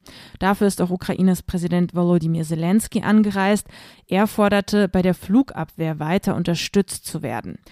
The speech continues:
Überschattet wurde der Gipfel dann noch von einem russischen Raketenangriff in der Ukraine. Zelensky selbst berichtete darüber auf seinem Telegram-Kanal.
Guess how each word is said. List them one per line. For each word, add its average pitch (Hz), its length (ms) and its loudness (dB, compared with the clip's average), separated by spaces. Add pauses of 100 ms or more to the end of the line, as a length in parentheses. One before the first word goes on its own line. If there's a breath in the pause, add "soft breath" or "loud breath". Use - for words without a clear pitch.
(540 soft breath)
Überschattet 190 680 2
wurde 196 240 2
der 190 100 0
Gipfel 190 340 -2
dann 180 240 2
noch 196 220 4
von 185 220 2
einem 180 400 0
russischen 190 420 2
Raketenangriff 185 1200 0
in 202 140 4
der 208 120 4
Ukraine. 196 680 2 (400 loud breath)
Zelensky 196 480 2
selbst 180 420 0
berichtete 202 500 0
darüber 190 680 0
auf 170 100 -4
seinem 170 240 0
Telegram-Kanal. 160 1200 0